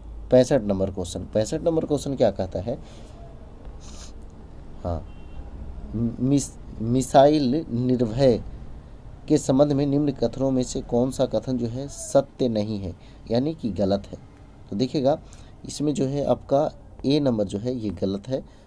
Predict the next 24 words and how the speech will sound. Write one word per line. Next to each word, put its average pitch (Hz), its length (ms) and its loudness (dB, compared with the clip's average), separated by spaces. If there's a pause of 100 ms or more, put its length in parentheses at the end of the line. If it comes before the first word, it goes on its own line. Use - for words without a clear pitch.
(120)
बाकी 107 340 -4
सब - 160 -8
सही 87 340 -8
है। 90 120 -12 (300)
आगे 113 160 2
देखिएगा, 139 440 0 (520)
जैव 156 200 8
विविधता 135 480 4
हॉट-, - 720 2 (100)
हॉटस्पॉट 123 640 4
की 127 380 0 (220)
धारणा 110 460 2 (520)
को 123 200 4
किस - 420 -2
पर्यावरणविद 127 1160 2
ने 123 300 0
विकसित 117 520 -2
किया? 95 280 0 (560)
तो 113 80 -2
ये 143 160 4
जो 135 100 -2
है 135 220 -4 (300)
आपका, - 280 0
अ, 156 120 -4